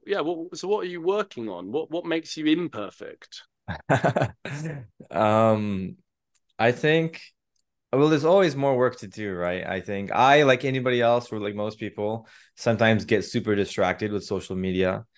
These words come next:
Speaker 2: and I'll just have a, a full workday derailed 'cause I'm just distracted on my phone sometimes.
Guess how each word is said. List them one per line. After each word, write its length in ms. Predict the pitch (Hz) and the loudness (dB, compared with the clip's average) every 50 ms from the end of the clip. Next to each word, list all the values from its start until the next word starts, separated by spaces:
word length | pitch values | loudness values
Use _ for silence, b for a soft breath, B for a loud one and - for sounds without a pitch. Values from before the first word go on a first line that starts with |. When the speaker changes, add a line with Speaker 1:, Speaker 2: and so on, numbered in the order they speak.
| b b b _ _ | b b b _ _
Speaker 2:
and 120 | - 98 95 | -4 -2 0
I'll 120 | 92 92 | 2 2
just 180 | 98 95 - - | 2 0 0 0
have 240 | - 107 110 107 107 | 2 2 4 4 4
a, 120 | 107 107 | 2 2
a 220 | - 107 107 98 | 2 2 0 0
full 380 | - - - - 120 117 110 104 | -2 -2 0 2 2 4 2 2
workday 400 | 101 104 104 101 - - 107 98 | 0 0 -2 -4 -4 -4 -4 -4
derailed 640 | 90 87 90 101 98 92 95 92 95 92 90 87 85 - | -4 -6 -8 -8 -6 -4 -4 -2 -2 -2 -4 -4 -6 -10
'cause 120 | - 95 | -8 -6
I'm 140 | 90 85 90 | -6 -4 -6
just 200 | 90 90 - - | -8 -10 -12 -12
distracted 640 | 95 87 - - 98 82 85 85 - - - - - B B B B B B B _ - | -12 -12 -4 -2 -2 0 0 -2 -4 -6 -8 -8 -8 B B B B B B B _ -6
on 180 | - 92 90 87 | -2 -2 0 0
my 120 | 85 85 | 0 0
phone 420 | 85 - - 92 85 80 78 78 82 | 0 0 0 0 0 0 -2 -4 -8
sometimes. 800 | - - 107 98 90 - 90 80 78 78 80 90 - - - | -4 -2 0 0 0 0 -2 -2 -2 -4 -8 -10 -14 -18 -20